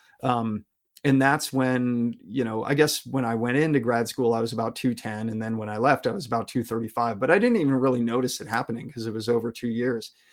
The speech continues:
Um, and that was, uh,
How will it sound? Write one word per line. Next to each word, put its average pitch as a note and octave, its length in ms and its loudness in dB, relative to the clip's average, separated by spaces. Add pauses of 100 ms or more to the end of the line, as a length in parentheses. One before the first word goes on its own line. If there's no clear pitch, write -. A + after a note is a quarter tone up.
(180)
Um, A2 400 0 (480)
and A2+ 680 -2 (600)
that B2+ 360 2
was, A2+ 440 -2
uh, G#2+ 400 -8